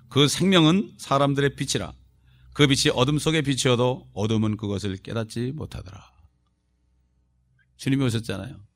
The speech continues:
주님이 오셨을 때 생명은 그분 안에만 있었어요.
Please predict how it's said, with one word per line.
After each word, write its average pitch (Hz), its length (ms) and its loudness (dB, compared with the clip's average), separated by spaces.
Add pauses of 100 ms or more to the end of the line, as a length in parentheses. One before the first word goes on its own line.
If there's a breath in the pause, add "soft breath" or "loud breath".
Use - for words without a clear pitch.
(560)
주님이 123 260 -4
오셨을 110 340 -6
때 117 280 -6 (140)
생명은 156 680 -4 (580)
그분 135 300 -4
안에만 113 320 -2
있었어요. - 380 -12